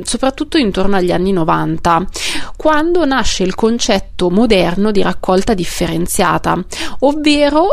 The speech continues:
la capacità di pensare il rifiuto come una risorsa per il domani. Allora il centro di raccolta è un luogo dove, mm, tutti i cittadini possono recarsi per conferire i propri rifiuti, suddividendoli per tipologia di materiale,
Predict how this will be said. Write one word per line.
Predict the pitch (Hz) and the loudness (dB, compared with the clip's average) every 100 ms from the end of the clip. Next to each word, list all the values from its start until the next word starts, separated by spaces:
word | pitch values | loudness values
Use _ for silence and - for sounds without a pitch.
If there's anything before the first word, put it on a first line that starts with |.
| - | 0
la | - | -2
capacità | 190 220 226 - 233 - 220 180 | -2 0 -2 0 -2 0 0 0
di | 175 | -4
pensare | - 185 202 - 185 165 | 0 0 2 0 0 0
il | 175 214 | 2 4
rifiuto | 277 - 233 175 180 202 226 254 | 2 2 0 0 0 2 2 2
come | - 208 185 | 0 2 4
una | 190 226 | 4 4
risorsa | 254 311 - 180 175 - - 180 | 2 2 2 2 2 -2 0 -2
per | - 180 | 0 0
il | 160 | 0
domani. | 165 160 151 151 160 160 - - - - - - - | 2 2 2 2 2 2 0 -8 -10 -8 -8 -6 0
Allora | 285 311 | 2 4
il | 196 | 2
centro | - 247 269 | 2 2 2
di | 247 | 0
raccolta | 254 - 254 294 - 370 - - - | -2 0 0 0 0 -2 -2 -2 2
è | 208 | 2
un | 196 226 | 2 2
luogo | 240 277 226 | 2 4 2
dove, | 180 170 165 - | 2 2 0 -2
mm, | - 101 98 98 117 - | -4 -6 -6 -4 -2 -2
tutti | 226 - | -2 -4
i | |
cittadini | - 180 180 226 190 | -4 0 0 0 -2
possono | - 170 - - 175 175 | -4 -4 -2 -2 0 0
recarsi | 185 - 180 175 - - 269 | 0 0 -2 -2 -4 -4 -2
per | 190 175 | -2 0
conferire | - 208 208 - 254 185 170 170 196 - - - - | 2 4 4 2 0 0 0 2 0 -2 -8 -6 -2
i | 208 | 0
propri | 180 165 185 | 2 2 0
rifiuti, | 180 175 - 160 160 175 175 | -2 -2 -2 -4 -4 -6 -6
suddividendoli | - 339 254 302 269 302 359 202 | -2 0 4 6 6 4 0 0
per | 180 - | -2 -2
tipologia | 190 175 165 165 202 240 | -2 0 0 0 0 0
di | 175 | 0
materiale, | 160 156 165 220 214 170 160 156 | -4 -4 -4 0 0 0 -4 -6